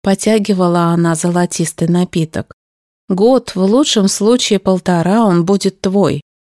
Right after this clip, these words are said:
а дальше придётся искать ласки у кого угодно, кроме родного мужа.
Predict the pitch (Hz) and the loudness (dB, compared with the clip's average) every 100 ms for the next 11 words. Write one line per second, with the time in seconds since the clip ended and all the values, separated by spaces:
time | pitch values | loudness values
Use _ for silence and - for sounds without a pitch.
0 | - 233 220 226 233 240 240 240 208 208 | -4 -2 2 0 0 -2 0 0 0 -2
1 | - 220 220 - 208 202 202 180 190 - | 0 0 0 0 -2 0 0 0 -2 -4
2 | 196 170 - 185 208 196 202 226 202 165 | -2 -2 -2 -4 -2 0 2 2 0 0
3 | 170 196 190 151 - 185 180 180 175 165 | 0 2 2 0 -2 0 0 0 0 0
4 | 170 160 180 202 175 139 135 | 0 0 0 2 2 0 -6